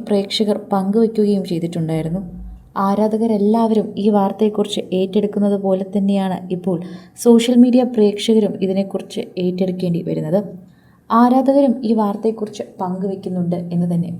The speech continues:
പറയാം. പ്രേക്ഷകരെല്ലാവരും ഈ വാർത്തയെക്കുറിച്ച് കേൾക്കുന്നതും ഇങ്ങനെ തന്നെയാണ്. സോഷ്യൽ മീഡിയ പ്രേക്ഷകരെല്ലാവരും നവ്യയ്ക്ക് ആശംസകൾ അറിയിച്ച് എത്തുകയാണ്. ഒരുപാട് നാളുകൾക്ക് ശേഷമാണ് നവ്യയുടെ ഒരു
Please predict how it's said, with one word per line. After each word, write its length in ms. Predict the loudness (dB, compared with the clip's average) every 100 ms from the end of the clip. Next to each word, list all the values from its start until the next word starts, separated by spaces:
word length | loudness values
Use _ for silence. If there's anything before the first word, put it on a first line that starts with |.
| -8
പറയാം. 280 | -6 -6 -6 -14 -20 -20 _ _ _ _
പ്രേക്ഷകരെല്ലാവരും 1080 | 4 6 4 0 4 4 4 2 2 0 0 -2
ഈ 20 | 0
വാർത്തയെക്കുറിച്ച് 600 | 0 -2 -2 -4 -4 -10 -6
കേൾക്കുന്നതും 560 | -4 -2 -2 -2 -2 -4 -6 -4
ഇങ്ങനെ 220 | -2 -2 -2
തന്നെയാണ്. 400 | -4 -6 -6 -8 -10 -16 -20 -20 _ _ _ _ _ _ 0
സോഷ്യൽ 360 | 2 4 0 0 0
മീഡിയ 180 | 0 -2
പ്രേക്ഷകരെല്ലാവരും 1000 | -2 -4 -4 -2 0 0 -2 -2 -2 -4 -8 -6 -4
നവ്യയ്ക്ക് 440 | -2 -4 -4 -6 -6 -4
ആശംസകൾ 500 | -4 -4 -6 -4 -6 -4
അറിയിച്ച് 320 | -4 -6 -10 -8
എത്തുകയാണ്. 520 | -8 -8 -6 -4 -4 -6 -10 -18 -20 _ _ -4
ഒരുപാട് 380 | 0 0 0 2 2
നാളുകൾക്ക് 500 | 2 0 -2 -4 -4 -2
ശേഷമാണ് 540 | -2 0 -2 -2 -4 -8 -8
നവ്യയുടെ 380 | -6 -2 0
ഒരു 80 | 0